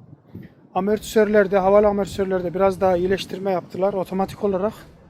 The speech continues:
Amortisörler otoban,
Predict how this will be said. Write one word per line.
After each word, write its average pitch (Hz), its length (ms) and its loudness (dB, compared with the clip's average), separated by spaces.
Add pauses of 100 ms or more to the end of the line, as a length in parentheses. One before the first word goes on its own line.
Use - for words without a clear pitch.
(1000)
Amortisörler 202 800 0 (1400)
otoban, 196 540 2